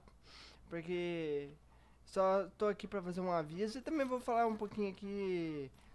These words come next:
sobre as caixas aqui da, da, a W M Metal Líquido. Olha, pra mim, assim, eu não, eu acho que não compensa você comprar as caixas, assim, da Metal Líquido,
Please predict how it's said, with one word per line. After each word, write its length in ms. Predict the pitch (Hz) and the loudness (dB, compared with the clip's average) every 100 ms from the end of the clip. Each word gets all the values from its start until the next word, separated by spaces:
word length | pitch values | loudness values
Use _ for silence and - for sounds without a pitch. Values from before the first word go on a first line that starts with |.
| - - | -20 -8
sobre 400 | 190 190 208 202 | -2 4 6 6
as 240 | 180 190 | 2 0
caixas 340 | - 190 196 | -2 -2 0
aqui 120 | - 175 | -4 -4
da, 540 | 180 175 160 147 139 | 0 0 0 -2 -6
da, 140 | - 185 180 - | -8 -10 -10 -6
a 80 | |
W 300 | 185 226 202 | 0 2 4
M 80 | 208 | 4
Metal 260 | 208 208 208 | 2 2 0
Líquido. 360 | 185 180 160 | 0 0 -2
Olha, 520 | 160 233 214 180 165 160 - - - - | 2 4 4 4 2 0 -6 -20 -20 0
pra 220 | 302 247 | 4 6
mim, 300 | 202 233 233 | 6 4 2
assim, 280 | - 190 208 | 0 -2 0
eu 80 | |
não, 240 | 190 208 277 - - - | 0 0 -2 -6 -16 -12
eu 160 | 214 | -2
acho 180 | 202 196 | 0 0
que 80 | - | -4
não 140 | 240 | -4
compensa 720 | 254 359 285 - 208 220 208 170 196 208 - | -4 -4 -2 2 2 2 -2 -8 -10 -16 -14
você 220 | 180 196 | -6 -4
comprar 420 | 196 185 175 185 | -2 -2 0 0
as 140 | 190 190 | 0 -2
caixas, 320 | 175 180 175 | -2 -2 -2
assim, 180 | 175 175 | -6 -4
da 100 | 175 | -2
Metal 300 | 175 170 165 | -2 -2 -2
Líquido, 480 | 165 202 233 220 | -2 -4 -8 -6